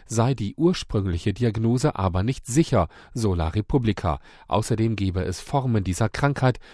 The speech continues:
die tatsächlich heilbar seien. Das Ärztekomitee habe daher den Postulator der Seligsprechung gebeten,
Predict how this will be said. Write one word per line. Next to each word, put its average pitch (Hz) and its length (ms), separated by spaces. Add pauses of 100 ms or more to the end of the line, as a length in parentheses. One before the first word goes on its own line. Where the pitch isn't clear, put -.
(120)
die 160 80
tatsächlich - 880
heilbar 98 460
seien. 90 420 (340)
Das 80 200
Ärztekomitee 110 840
habe 90 280
daher 101 380 (300)
den 98 100
Postulator 127 760
der 85 160
Seligsprechung 101 760
gebeten, 127 500